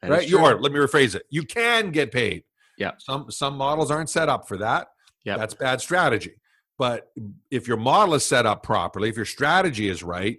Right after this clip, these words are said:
Speaker 2: you get compensated. And the more value you bring, the more you get compensated.
Speaker 1: And I think that's a key thing that a lot of people miss, is they think, "I'm gonna sell this thing and make some money," but it's always about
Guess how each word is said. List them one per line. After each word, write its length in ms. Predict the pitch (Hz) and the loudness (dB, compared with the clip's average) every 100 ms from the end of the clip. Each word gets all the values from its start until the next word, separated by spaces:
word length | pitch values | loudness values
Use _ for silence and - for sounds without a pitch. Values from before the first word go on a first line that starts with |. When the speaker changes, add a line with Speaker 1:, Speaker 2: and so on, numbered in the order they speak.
| - | -12
Speaker 2:
you 400 | 101 113 165 196 | -6 -2 -2 -2
get 380 | 135 139 151 | -2 -2 -4
compensated. 720 | - 156 202 175 - 101 82 82 _ - - | -6 -6 -6 -6 -4 -4 -4 -10 _ -20 -8
And 120 | 120 | -4
the 60 | 110 | -4
more 260 | 117 156 | 2 2
value 360 | 160 156 151 143 | 2 2 2 2
you 120 | 131 | 0
bring, 380 | 110 180 220 208 | 0 0 0 -2
the 100 | 135 | -4
more 400 | 107 107 113 120 | -4 -6 -4 -2
you 120 | 117 | -2
get 180 | 117 120 | -6 -6
compensated. 600 | 120 107 98 - 90 82 _ _ _ _ | -4 -4 -4 -8 -12 -14 _ _ _ _
Speaker 1:
And 120 | - 110 | -4 0
I 60 | |
think 160 | 113 143 | 2 4
that's 260 | 143 135 127 | 4 2 -2
a 60 | |
key 360 | - - 147 135 | -4 0 4 4
thing 300 | 139 135 123 | 4 2 2
that 140 | 110 | 0
a 40 | 101 | 0
lot 220 | 110 120 | 2 2
of 100 | 120 | 0
people 300 | 139 123 113 | -4 -2 0
miss, 340 | 107 120 107 | 2 2 0
is 160 | 101 92 | -4 -2
they 120 | 107 | -2
think, 200 | 98 110 | -2 -4
"I'm 140 | 101 | -4
gonna 160 | 110 101 | -4 -4
sell 260 | 98 139 139 | -2 0 0
this 180 | 131 - | -2 -4
thing 180 | 120 | -2
and 100 | 110 | -2
make 180 | 110 117 | -4 -4
some 140 | - 110 | -4 -2
money," 360 | 131 117 104 - - - _ | 0 0 -4 -10 -20 -20 _
but 120 | 120 | -2
it's 180 | 117 - - | -2 -4 -4
always 440 | 135 151 165 147 | 2 2 2 0
about 680 | 131 101 123 98 98 101 - | -4 -2 0 0 -4 -8 -16